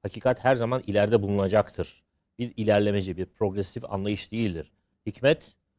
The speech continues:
e, ne zaman elde edilirse, ne zaman tahakkuk edilirse orası mükemmeldir.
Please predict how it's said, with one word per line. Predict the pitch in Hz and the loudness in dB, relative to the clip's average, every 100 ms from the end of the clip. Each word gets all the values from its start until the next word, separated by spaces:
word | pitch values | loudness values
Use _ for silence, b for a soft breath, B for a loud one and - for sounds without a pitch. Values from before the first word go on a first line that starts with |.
| _ - | _ -8
e, | 95 95 | -4 -2
ne | 104 | 2
zaman | 139 156 123 | 4 6 6
elde | 95 90 | 4 2
edilirse, | 85 98 143 - 87 - | 0 -2 -4 -4 -4 -2
ne | 120 | -2
zaman | 139 113 | -2 -2
tahakkuk | - 90 85 - | -2 -4 -4 -8
edilirse | 90 104 151 135 127 | -8 -6 -8 -2 -2
orası | - 123 139 135 | 0 0 -2 -6
mükemmeldir. | 107 110 107 107 76 - | -4 -2 2 2 0 -8